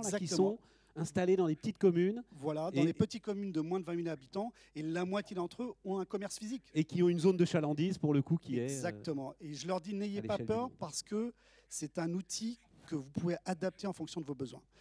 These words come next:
Speaker 2: Euh, là, on a parlé d'un site. Alors, tout à l'heure, vous avez dit, euh, le site, c'est une pierre dans le jardin. Moi, je dirais que c'est plutôt une graine dans le jardin, parce qu'il faut la faire pousser ensuite. Mais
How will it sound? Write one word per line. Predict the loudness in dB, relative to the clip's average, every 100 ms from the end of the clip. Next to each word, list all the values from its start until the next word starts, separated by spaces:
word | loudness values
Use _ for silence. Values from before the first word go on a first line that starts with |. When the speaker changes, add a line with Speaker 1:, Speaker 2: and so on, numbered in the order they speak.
| -20 -18 -10
Speaker 2:
Euh, | -4
là, | 0 2
on | 0
a | -2
parlé | -2 -2
d'un | -2 -2
site. | -2 0
Alors, | 0 0 -8 -20
tout | -10
à | -4
l'heure, | -4
vous | -2
avez | -6
dit, | -4 -2
euh, | -2
le | -4 -8
site, | -8 -8
c'est | -10 -10
une |
pierre | -4 -2
dans | -2
le |
jardin. | -2 0
Moi, | 0 -2
je |
dirais | -6
que | -8
c'est | -12
plutôt | -2
une | 0 0
graine | 2 2 4
dans | 0
le |
jardin, | -2 -6
parce | -8
qu'il | -10
faut | -16
la | -14
faire | -12 -2
pousser | 4 4 2
ensuite. | -6 -6 -10 -10 -18 -20 -20 -20 -20 0
Mais | 2 2